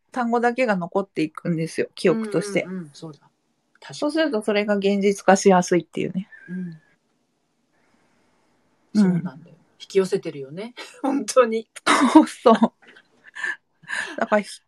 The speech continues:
Speaker 1: 引き寄せの法則は本当にあってさ、
Speaker 2: うん。
Speaker 1: いいことも悪いことも結局自分が全部引き寄せてるって、あ、自分次第なんですよ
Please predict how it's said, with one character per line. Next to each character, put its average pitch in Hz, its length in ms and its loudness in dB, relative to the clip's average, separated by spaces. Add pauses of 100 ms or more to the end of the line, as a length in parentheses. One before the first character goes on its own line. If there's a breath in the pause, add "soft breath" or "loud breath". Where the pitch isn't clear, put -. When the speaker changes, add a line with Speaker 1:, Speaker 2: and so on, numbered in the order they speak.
Speaker 1:
引 - 160 -14
き 440 120 0
寄 494 140 6
せ 453 200 2
の 427 140 2
法 381 220 6
則 370 220 -2
は 208 100 2
本 277 220 -4
当 269 140 -4
に 254 120 -8
あ 247 100 -2
っ 240 80 -12
て - 200 -10
さ、 160 400 -2
Speaker 2:
う - 20 -6
ん。 175 600 -10 (220)
Speaker 1:
い 330 160 -6
い 349 40 -12
こ 220 160 2
と 196 140 -2
も 180 80 0
悪 180 220 0
い 202 100 -4
こ 180 160 -2
と 170 160 -8
も 160 120 -10
結 185 200 -10
局 - 200 -12
自 190 180 -4
分 220 180 -4
が 220 120 2
全 220 180 0
部 170 80 -4
引 165 140 -8
き - 100 -2
寄 202 100 2
せ - 120 -8
て - 140 -8
る 165 100 -8
っ - 40 -14
て、 - 140 -20
あ、 - 60 -4
自 185 180 -2
分 226 340 0
次 220 160 -6
第 170 180 -4
な 170 120 -6
ん 165 80 -8
で 160 100 -8
す - 140 -14
よ 151 60 -12